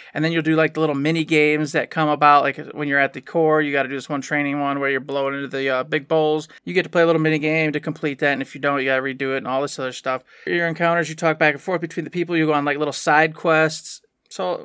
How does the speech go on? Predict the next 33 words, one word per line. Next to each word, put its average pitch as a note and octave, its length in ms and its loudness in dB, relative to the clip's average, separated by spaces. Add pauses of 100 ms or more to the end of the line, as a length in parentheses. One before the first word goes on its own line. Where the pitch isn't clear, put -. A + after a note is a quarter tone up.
eh, - 180 -10
mini G#3 400 -4
R G3 160 2
P G3+ 200 -8
G, F#3+ 200 -4
but E3+ 140 -6
not D#3+ 240 2
really. D#3+ 340 6
It's D#3 220 -2
mostly D#3 360 -4
just C#3+ 220 -6
a C#3 80 -4
linear D3+ 300 -2
story D3+ 480 2 (360)
that E3 200 -2
takes E3+ 240 0
you D#3+ 80 -12
to D#3+ 140 -8
the, D3+ 120 2
from D3+ 300 -4
one D3+ 200 2
boss C#3+ 280 4
fight D3 300 -2
to G3 120 2
the E3 80 0
next, D3 240 -2
to E3 120 -4
the D3 60 -4
next, C#3 240 -2
to D3 100 -6
the C3 60 -4
next B2+ 280 -6
throughout. F3+ 360 6